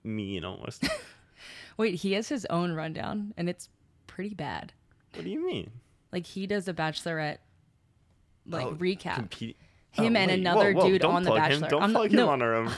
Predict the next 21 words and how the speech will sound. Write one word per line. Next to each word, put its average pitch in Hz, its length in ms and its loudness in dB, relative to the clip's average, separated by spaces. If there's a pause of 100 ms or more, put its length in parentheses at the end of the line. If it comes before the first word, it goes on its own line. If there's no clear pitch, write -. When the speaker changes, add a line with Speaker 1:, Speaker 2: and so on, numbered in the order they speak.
Speaker 1:
on 135 160 4
our 113 120 2
own 127 200 2
podcast. 107 360 -2
Are 185 140 6
Speaker 2:
I'm 247 80 8
Speaker 1:
you 233 60 10
Speaker 2:
not 208 100 6
Speaker 1:
kidding 208 140 4
me? 127 120 -2
Speaker 2:
plugging. 180 380 2
I'm 196 220 2
talking 240 200 2
about 214 200 2
how 190 100 0
terrible 165 540 0
it 120 80 -4
is. 170 280 -6
They 190 240 0
do, 226 240 -2
like, 240 320 0